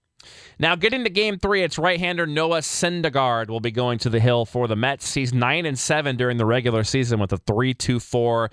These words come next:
You add point five in the American League. That's why, don't get me wrong, I'm not trying to,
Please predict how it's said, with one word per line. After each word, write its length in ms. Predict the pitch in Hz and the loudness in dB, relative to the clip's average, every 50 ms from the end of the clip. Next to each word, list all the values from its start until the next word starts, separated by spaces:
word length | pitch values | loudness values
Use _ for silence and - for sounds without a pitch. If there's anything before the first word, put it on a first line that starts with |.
| - - - - - | -8 -16 -18 -14 -6
You 120 | 120 127 139 | -2 -2 0
add 280 | - 147 151 151 127 | 2 2 2 4 2
point 300 | - - 143 139 131 - | 2 0 2 0 -2 -2
five 560 | - - 143 135 131 127 123 123 120 120 120 - - | -2 0 2 2 2 2 2 0 0 -2 -4 -6 -6
in 140 | 120 120 120 | -6 -4 -2
the 100 | 120 117 | -2 -2
American 400 | 113 117 113 113 107 - 110 104 | 0 0 -2 -2 -2 -2 -2 -2
League. 160 | 95 98 - | -2 0 0
That's 180 | 226 302 - | 0 0 2
why, 300 | 415 403 381 370 302 247 - _ _ _ - _ _ _ _ - | 2 2 2 2 0 -2 -4 _ _ _ -20 _ _ _ _ 0
don't 180 | - 269 285 269 | 0 0 2 2
get 120 | 262 208 | 0 0
me 60 | 190 | 0
wrong, 120 | 156 131 113 | -2 -2 -2
I'm 160 | 151 247 320 381 | -2 -2 0 0
not 140 | 370 302 | -2 -2
trying 240 | - - 240 214 202 | 0 0 0 0 0
to, 180 | 180 165 135 | 0 -2 -2